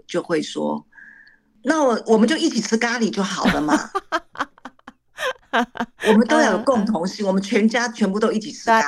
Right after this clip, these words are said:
Speaker 2: 大，大家都一样，为什么要不一样？
Speaker 1: 都要一样，
Speaker 2: 对，
Speaker 1: 对，没有，
Speaker 2: 对，对。
Speaker 1: 不可以，不可以有什么不一样，
Speaker 2: 嗯哼，
Speaker 1: 我们就一起吃，
Speaker 2: 哼。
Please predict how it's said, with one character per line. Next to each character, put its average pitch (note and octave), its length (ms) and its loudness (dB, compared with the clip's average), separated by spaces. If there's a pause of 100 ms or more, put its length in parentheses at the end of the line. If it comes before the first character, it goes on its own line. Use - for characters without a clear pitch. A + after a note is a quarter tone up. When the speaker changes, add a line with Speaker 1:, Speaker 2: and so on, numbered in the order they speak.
Speaker 2:
大， - 40 -6
大 D#4+ 220 2
家 D4 200 0
都 D4+ 220 0
一 B3+ 220 -6
样， C4 400 0
为 C4 100 2
什 C#4 140 -4
么 G#3+ 80 -2
要 C#4+ 120 2
不 C#4 60 2
一 - 60 4
样？ B3 120 4
Speaker 1:
都 A3 60 0
要 - 20 -2
一 A#3 140 -6
样， A3 420 2
Speaker 2:
对， A#2+ 200 0
Speaker 1:
对， G3 260 2
没 G#3 120 0
有， - 40 2
Speaker 2:
对， F#3 80 0
对。 F3 60 -6
Speaker 1:
不 - 160 -16
可 G3+ 100 -2
以， - 100 0
不 A#3 100 -4
可 F#3+ 180 0
以 - 20 4
有 E3+ 160 2
什 E3 80 -6
么 D#3+ 100 -6
不 F3+ 220 -2
一 - 20 2
样， A3 260 4
Speaker 2:
嗯 - 0 -
哼， A3+ 80 2
Speaker 1:
我 G3+ 40 2
们 G3 80 0
就 A3+ 60 6
一 A3 80 4
起 G3+ 140 2
吃， G#3+ 100 -4
Speaker 2:
哼。 G3+ 40 -2